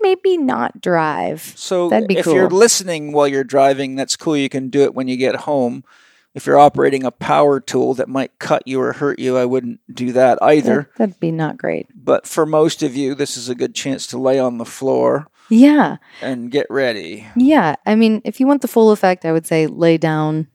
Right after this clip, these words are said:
Speaker 1: on the floor, close your eyes, just be relaxed. You can lay on a couch, on a bed or whatever. Or if you're sitting up, that's cool too. But you wanna just close your eyes and you want to <laughs> obviously bring your awareness into your breath.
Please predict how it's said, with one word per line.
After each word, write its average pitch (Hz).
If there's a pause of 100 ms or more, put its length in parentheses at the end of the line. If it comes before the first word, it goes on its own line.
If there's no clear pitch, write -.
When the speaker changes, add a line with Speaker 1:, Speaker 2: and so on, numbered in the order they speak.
(120)
Speaker 1:
on 170
the 160
floor, 151
close 165
your 151
eyes, 139 (320)
just - (220)
be 254
relaxed. 165
You 208
can 214
lay 202 (220)
on 175
a 165 (140)
couch, 147
on 151
a 147
bed 143
or 139
whatever. 147
Or 240
if 226
you're 240
sitting 226
up, 196
that's 185
cool 160
too. 156 (440)
But 247
you 240
wanna 285
just 254
close 196
your 175
eyes 151 (320)
and 185 (460)
you 208
want 214
to 180 (180)
<laughs> -
obviously 160
bring 160
your 156
awareness 156
into 165
your 156
breath. 151